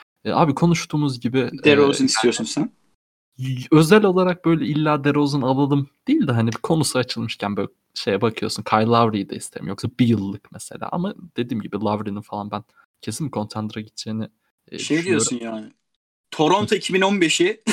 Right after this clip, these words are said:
Speaker 2: <laughs> sahada görmek istedim.
Speaker 1: <laughs> Yok, bir,
Speaker 2: Lowry
Speaker 1: bir
Speaker 2: ile
Speaker 1: arada, bir
Speaker 2: DeRozan
Speaker 1: arada,
Speaker 2: buluşsunlar.
Speaker 1: bir arada değil bu arada. Aman hocam.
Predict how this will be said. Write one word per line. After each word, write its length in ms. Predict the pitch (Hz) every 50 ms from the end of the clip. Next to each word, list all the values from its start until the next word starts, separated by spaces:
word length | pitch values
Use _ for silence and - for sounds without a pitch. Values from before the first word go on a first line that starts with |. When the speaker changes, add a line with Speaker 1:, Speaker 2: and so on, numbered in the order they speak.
| 220 - - - - -
Speaker 2:
<laughs> 380 | _ _ - - 587 - -
sahada 380 | - - 135 156 156 - - 233
görmek 380 | 220 254 226 233 233 226 - -
istedim. 520 | - - _ _ - - - - - - - - -
Speaker 1:
<laughs> 160 | _ _ -
Yok, 140 | 120 117 113
bir, 60 | 110
Speaker 2:
Lowry 280 | - 123 127 - 131 117
Speaker 1:
bir 80 | -
Speaker 2:
ile 100 | - 123
Speaker 1:
arada, 320 | 117 - 196 - - - 233 190 170
bir 60 | 143
Speaker 2:
DeRozan 440 | 190 185 185 - - 117 131 131 117
Speaker 1:
arada, 120 | 123 120
Speaker 2:
buluşsunlar. 760 | - 185 196 202 202 - - 185 175 165 160 151 156 - _ _ _ _ _ _ - _ _ _ _ - - -
Speaker 1:
bir 160 | 113 117 117
arada 440 | 113 113 120 127 117 117 120 113 113
değil 180 | 123 120 107 101
bu 100 | 107 107
arada. 340 | 101 110 110 104 127 170 190 -
Aman 300 | 123 117 113 113 110 110
hocam. 280 | 107 104 101 104 104